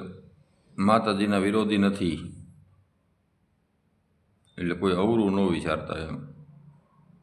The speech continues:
ન કે વળી ફોન ચાલુ કરજો, "કેમ આમ કીધો તમે?"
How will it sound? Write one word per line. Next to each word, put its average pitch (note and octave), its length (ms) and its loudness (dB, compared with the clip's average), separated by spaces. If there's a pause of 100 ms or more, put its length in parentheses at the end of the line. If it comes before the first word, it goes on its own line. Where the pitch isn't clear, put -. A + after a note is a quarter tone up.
(160)
ન F2+ 160 -6
કે F2+ 60 0
વળી F2+ 240 2
ફોન G2+ 320 2
ચાલુ F2 280 2
કરજો, D#2+ 360 -6
"કેમ G#2+ 360 2
આમ E2+ 220 2
કીધો D#2 260 -2
તમે?" D#2 280 -10